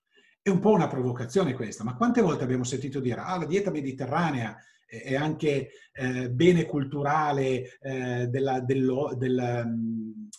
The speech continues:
adesso mi sfugge il termine, comunque l'hanno reso un qualche cosa, eh, che a livello mondiale, perché è basato sull'olio di oliva, è un'informazione nutrizionale molto importante. E io non voglio sminuire questa cosa.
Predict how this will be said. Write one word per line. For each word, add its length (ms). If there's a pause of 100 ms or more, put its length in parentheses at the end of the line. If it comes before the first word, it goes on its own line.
(200)
adesso 300
mi 100
sfugge 260
il 100
termine, 320
comunque 440 (400)
l'hanno 600
reso 400
un 140
qualche 320
cosa, 600 (420)
eh, 280
che 180
a 120
livello 440
mondiale, 920
perché 220
è 20
basato 360
sull'olio 480
di 140
oliva, 340 (320)
è 140
un'informazione 1200
nutrizionale 720
molto 240
importante. 600
E 100
io 160
non 160
voglio 400 (200)
sminuire 760
questa 300
cosa. 360